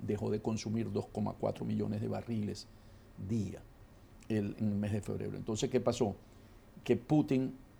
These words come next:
el, la política de recorte de producción lo que ha favorecido es que el crecimiento de la producción petrolera en Estados Unidos,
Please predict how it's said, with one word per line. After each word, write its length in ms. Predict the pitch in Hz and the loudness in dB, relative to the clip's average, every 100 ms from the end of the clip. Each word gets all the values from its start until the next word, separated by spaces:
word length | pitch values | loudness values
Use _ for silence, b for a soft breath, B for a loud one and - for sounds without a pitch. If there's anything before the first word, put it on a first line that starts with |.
| - - - | -20 -20 2
el, 320 | 117 110 110 | 4 6 6
la 140 | 104 - | 4 4
política 480 | 110 110 123 139 | 2 2 4 8
de 120 | 135 135 | 8 8
recorte 680 | 131 - 127 113 - 120 120 | 6 4 4 4 0 0 0
de 200 | - 110 | -2 0
producción 400 | 104 127 120 123 | 4 4 6 6
lo 120 | 120 107 | 4 4
que 60 | |
ha 60 | 98 | 2
favorecido 520 | 113 113 110 120 110 | 4 4 2 2 0
es 80 | 101 | 0
que 280 | - 104 - | -2 -2 0
el 320 | 113 110 110 | 0 0 -2
crecimiento 800 | - 117 117 131 135 120 120 120 | 0 0 0 -2 2 2 4 4
de 80 | 104 | 6
la 100 | 98 | 4
producción 380 | - 98 110 107 | 0 -2 -4 -2
petrolera 460 | 107 110 104 104 | -2 -2 0 0
en 60 | 107 | -2
Estados 360 | 104 110 107 | -2 -2 -2
Unidos, 300 | 123 107 104 | 0 0 0